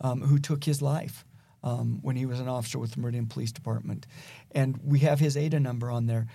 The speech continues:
to generate those discussions and raise awareness about those types of things that really we as a police department can affect,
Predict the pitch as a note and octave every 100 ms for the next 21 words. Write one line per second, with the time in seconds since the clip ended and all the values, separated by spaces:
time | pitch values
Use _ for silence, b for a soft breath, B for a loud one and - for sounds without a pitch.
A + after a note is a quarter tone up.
0 | B B B F3+ D3+ C#3+ F3+ A#3+ A#3+ F3+
1 | F3 D3+ D3 C#3+ C3+ - C#3 C#3 D3 C#3+
2 | C#3+ C3+ B2 B2+ C#3 D3 D3 C3 B2+ B2+
3 | B2 A#2 - - B2 A#2+ A2+ - A#2+ C#3+
4 | E3 E3+ - F3 D3+ - C#3+ - C#3+ C#3
5 | C#3 - B B B - D#3+ D3 D3 E3+
6 | F3 D3 C3+ B2 D3+ F3+ A3 A#3 - C#3+
7 | C#3+ C#3 C3+ - B2+ - C3 D3 E3+ -
8 | G3+ G3+ G#3+ - G3+ F#3+ F3 G3+ G3 -